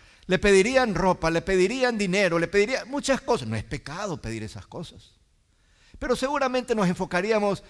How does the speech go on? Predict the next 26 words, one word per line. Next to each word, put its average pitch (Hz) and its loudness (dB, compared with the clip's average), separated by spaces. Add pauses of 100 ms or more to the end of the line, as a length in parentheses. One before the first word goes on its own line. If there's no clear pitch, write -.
(100)
en 156 -2
aquello 180 -2
que 160 -8
necesitamos 143 -8
o 151 -10
que 160 -12
nos 123 -8
gustaría 120 -8
tener. 139 -10 (1300)
¿Están 117 -10
aquí? 147 -12 (1000)
Yo - -8
sé 107 -12
que 101 -14
ustedes 107 -10
son 107 -10
muy 110 -4
espirituales 98 -8
y, 98 -10
"No, 127 -12
yo 117 -10
le 110 -10
pediría". 95 -14 (800)
Déjense 135 -12
de 82 -10
cuentos. - -16